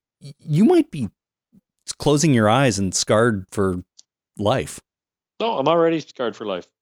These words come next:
Speaker 2: And <laughs> that definitely reminded me of the scars that I have, uh, already in my brain.
Speaker 1: Okay, well, yeah.
Speaker 2: Yeah, it was, uh, I, I had to look away. I was, uh, it was, it was nasty. I was, uh,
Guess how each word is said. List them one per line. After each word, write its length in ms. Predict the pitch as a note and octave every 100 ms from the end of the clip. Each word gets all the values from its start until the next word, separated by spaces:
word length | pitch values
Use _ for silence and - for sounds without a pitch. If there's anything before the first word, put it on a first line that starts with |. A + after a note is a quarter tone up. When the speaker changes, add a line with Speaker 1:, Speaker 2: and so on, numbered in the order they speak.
| - A2+
Speaker 2:
And 320 | G#2+ G#2 G2+
<laughs> 60 |
that 240 | A#2 A2+ -
definitely 380 | B2+ C3+ A#2+ A#2
reminded 420 | A2+ A2+ A#2 A2+
me 140 | A2
of 140 | G#2+ G2+
the 140 | G#2+
scars 380 | - - A2+ A2
that 100 | G#2+
I 100 | G#2
have, 340 | G2+ A2 A2 - _ _ -
uh, 60 |
already 720 | - G#2+ A2 - G#2 A2 G#2+ G#2+
in 100 | A2
my 120 | G#2+
brain. 280 | G#2 A#2 A2+ _ _ -
Speaker 1:
Okay, 400 | C#3 - C#3 C3+ -
well, 320 | B2+ B2 - - - - - _ -
yeah. 240 | C3 D3+
Speaker 2:
Yeah, 140 | D#3 E3+
it 40 |
was, 200 | D#3 C#3
uh, 140 | F3+ D#3
I, 160 | C#3+ D#3 D3+
I 120 | D3
had 160 | D3+
to 40 | D3
look 220 | D3 D3
away. 240 | C3+ C#3 - _ -
I 40 |
was, 300 | A#2+ A#2 A2
uh, 260 | A#2+ A2+ A2
it 80 | A2+
was, 320 | B2 A2+ - -
it 80 | B2
was 180 | A2+ F#2+
nasty. 380 | G#2+ - F2+ -
I 80 | G2+
was, 360 | G#2+ G2+ -
uh, 220 | G2 F#2+